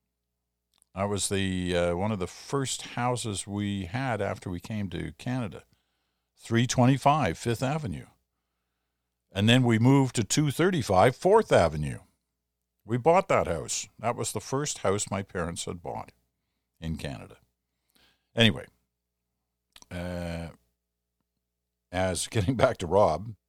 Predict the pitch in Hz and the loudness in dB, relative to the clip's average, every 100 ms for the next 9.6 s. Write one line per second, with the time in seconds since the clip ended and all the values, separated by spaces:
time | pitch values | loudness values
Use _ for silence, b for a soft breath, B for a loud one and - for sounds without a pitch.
0 | _ _ _ _ _ _ - 80 95 98 | _ _ _ _ _ _ -16 0 2 2
1 | 92 82 101 95 98 87 80 76 90 104 | 0 0 0 2 0 0 -2 -6 -2 0
2 | - - _ _ _ _ _ _ _ _ | -2 -6 _ _ _ _ _ _ _ _
3 | _ 101 107 104 104 92 113 110 95 92 | _ 4 6 8 6 4 2 4 4 2
4 | 104 98 104 98 80 78 117 131 104 120 | 2 2 0 -4 -6 2 4 4 2 2
5 | - 107 95 92 87 78 78 73 65 78 | 2 0 0 0 -2 -6 -8 -10 -10 -2
6 | 107 135 113 78 80 92 107 - 107 104 | 2 4 2 0 -2 -2 0 2 0 0
7 | 110 110 131 - 95 - 95 - 87 87 | -4 -4 -4 -4 -4 -4 -8 -6 -6 -6
8 | - 104 98 - 87 85 90 82 85 92 | 0 0 0 -2 -8 -6 -4 -4 -2 -2
9 | 127 95 65 - - | -4 -4 -8 -8 -12